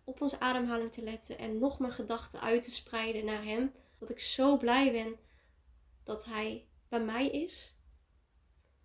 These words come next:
En wat J V dan ook heel vaak doet, is zijn hoofd wegleggen op mijn schouder. Of bij mijn borst, bij mijn hart of op mijn hoofd.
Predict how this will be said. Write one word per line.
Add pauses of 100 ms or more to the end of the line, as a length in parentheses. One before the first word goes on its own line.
(440)
En
wat
J
V
dan
ook
heel
vaak
doet,
is
zijn
hoofd
wegleggen
op
mijn
schouder. (120)
Of
bij
mijn
borst,
bij
mijn
hart
of
op
mijn
hoofd.